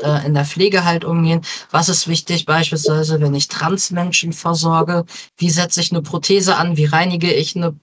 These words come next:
Prothese, Epithese? Wie funktioniert das mit den Hormonen? Ähm, wie spreche ich beispielsweise die Person an? Vielleicht auch, wenn sie übers T S G, also Transsexuellengesetz, nicht die Personen- und Namensstandsänderungen durchgemacht habe. Ich berate Unternehmen dabei,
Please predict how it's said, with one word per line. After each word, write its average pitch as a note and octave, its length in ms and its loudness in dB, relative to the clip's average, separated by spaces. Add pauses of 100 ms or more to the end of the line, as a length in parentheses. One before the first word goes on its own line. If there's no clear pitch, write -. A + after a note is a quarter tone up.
(100)
Prothese, E3 600 -4
Epithese? E3 800 -2 (340)
Wie D#3 180 -2
funktioniert F#3 600 0
das F3 160 -2
mit E3+ 180 -2
den E3 220 2
Hormonen? E3+ 680 2
Ähm, D3+ 360 -2
wie E3 160 -4
spreche E3 420 -4
ich D#3 140 -8
beispielsweise D#3 680 -2
die D#3+ 120 -4
Person D#3 480 -2
an? F3+ 300 0
Vielleicht D3+ 380 -2
auch, C#3+ 140 -6
wenn D3+ 160 2
sie D#3 220 0 (320)
übers D#3 340 2
T E3 200 0
S D#3 180 0
G, F#3 300 4
also D3 220 0
Transsexuellengesetz, D#3 1160 0
nicht F3 240 -4
die D#3 100 -4
Personen- D#3 460 0
und C#3 140 0
Namensstandsänderungen E3+ 1300 -2
durchgemacht E3 1080 -2
habe. D#3 240 2
Ich - 200 -2
berate D3+ 500 0
Unternehmen D#3+ 640 0
dabei, D#3+ 460 2